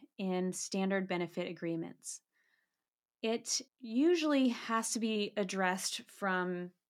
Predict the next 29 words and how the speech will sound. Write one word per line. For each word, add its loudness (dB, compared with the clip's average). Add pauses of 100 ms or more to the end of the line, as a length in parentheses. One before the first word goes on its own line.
either -2
the -6
section -4
of -6 (280)
paid -6
sick -6
leave, 0 (400)
which -2 (280)
does 2
usually -2
have 0
to -10
be -6
earned -2
over -4
months. -4 (140)
Some 2
will 6
even 2
encourage 0
you -4
to -2
take -4
it -8
from -4 (200)
your -4
paid -6
vacation 0
leave, 4